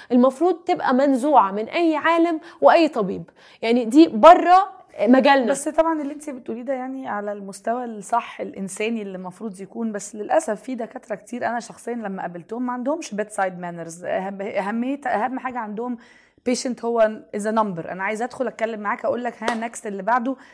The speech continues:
Speaker 2: عايزة أخش في، مش عارفة، في العيادة، أخلص ال consultation في اللي بعده." فاللي انتي بتقوليه ده إن انتي عايزة تغيري الفكر ده.
Speaker 1: أنا عايزة أغير الفكر ده، وببتدي بنفسي وببتدي بعياداتي، و-، و-، و-، وأنا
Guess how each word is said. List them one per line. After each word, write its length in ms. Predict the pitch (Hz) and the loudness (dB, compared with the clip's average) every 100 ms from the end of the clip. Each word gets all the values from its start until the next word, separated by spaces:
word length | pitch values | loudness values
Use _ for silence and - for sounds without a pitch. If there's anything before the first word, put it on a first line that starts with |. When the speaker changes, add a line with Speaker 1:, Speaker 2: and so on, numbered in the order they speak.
| _ | _
Speaker 2:
عايزة 180 | 202 220 | -2 0
أخش 300 | 214 247 - | -2 -8 -10
في، 240 | 220 - 196 | -12 -6 -6
مش 160 | 185 | -2
عارفة، 260 | 220 220 226 | -2 0 -6
في 100 | 208 | -6
العيادة، 380 | 190 190 233 233 | -4 -2 -2 -6
أخلص 360 | - 240 226 | -8 -8 -10
ال 60 | 208 | -12
consultation 580 | 208 190 196 240 233 233 | -12 -12 -12 -12 -10 -12
في 120 | - | -10
اللي 140 | 190 | -8
بعده." 260 | 185 175 160 _ _ _ | -2 -4 -4 _ _ _
فاللي 240 | - 202 247 | -2 0 0
انتي 160 | 285 | 0
بتقوليه 200 | 269 262 | -4 -6
ده 60 | 294 | -4
إن 80 | 285 | -4
انتي 140 | 285 | 0
عايزة 140 | 302 254 | 0 2
تغيري 280 | 269 302 | 4 4
الفكر 360 | 220 175 185 175 | 0 -8 -12 -14
ده. 160 | 160 151 _ - | -16 -16 _ 2
Speaker 1:
أنا 120 | 277 | 4
عايزة 200 | 277 285 | 6 4
أغير 240 | 240 262 214 | 4 4 2
الفكر 340 | - 220 226 | 0 -8 -6
ده، 220 | 208 311 - _ | -2 -4 -4 _
وببتدي 540 | - 220 208 - 277 262 | -6 -2 -2 0 2 2
بنفسي 480 | 220 233 - 330 - _ - | 0 -6 -6 -8 -8 _ -6
وببتدي 400 | 202 202 240 226 | -2 0 0 2
بعياداتي، 640 | 196 190 190 214 - 440 - - - - | 0 -2 -2 -4 -4 -6 -8 -20 -14 2
و-، 640 | 220 240 233 220 220 220 - | 4 6 6 2 0 -4 -4
و-، 380 | 220 214 220 220 | -4 -4 -4 -4
و-، 500 | - 220 220 214 214 | -4 -6 -4 -6 -2
وأنا 400 | 233 277 302 240 | 2 4 4 2